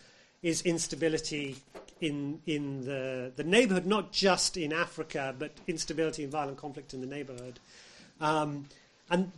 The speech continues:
what's that, what that has meant is Africa no longer becomes an issue that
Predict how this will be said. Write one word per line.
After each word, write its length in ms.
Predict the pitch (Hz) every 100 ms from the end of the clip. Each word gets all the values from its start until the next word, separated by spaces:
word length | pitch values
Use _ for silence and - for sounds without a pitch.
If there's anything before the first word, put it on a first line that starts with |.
| 165
what's 340 | 190 240 233 -
that, 300 | 214 190 202
what 200 | 226 233
that 200 | 226 190
has 220 | 180 170
meant 680 | 170 220 190 151 - - - 180
is 500 | 175 151 135 127 - - - _ - _ - - _ _ 196
Africa 720 | 196 202 190 180 147 143 - _ -
no 220 | 175 233
longer 300 | 233 214 180
becomes 340 | 165 180 165
an 80 | 170
issue 380 | 175 - 170 160
that 440 | 165 147 147 -